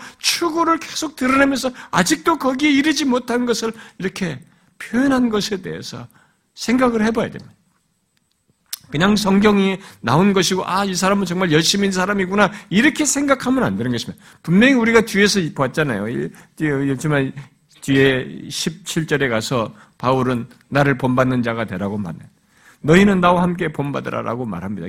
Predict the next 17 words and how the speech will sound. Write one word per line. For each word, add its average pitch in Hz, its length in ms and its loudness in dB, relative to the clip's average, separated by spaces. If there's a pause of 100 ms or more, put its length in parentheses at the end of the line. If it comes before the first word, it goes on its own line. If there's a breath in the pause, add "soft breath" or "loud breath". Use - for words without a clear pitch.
자신의 247 460 0
본으로 196 380 2
제시하고 151 460 -2
있는 107 160 -6
거예요. 90 80 -8
모든 247 300 2
신자들에게 214 800 -2 (200 loud breath)
있어야 185 320 2
할 208 100 0
것으로 170 360 -6
얘기를 127 360 -2
하고 127 180 -6
있기 110 180 -10
때문에 113 520 -2 (1300 loud breath)
우리는 165 340 -2
이 160 160 -2
부분을 127 640 -4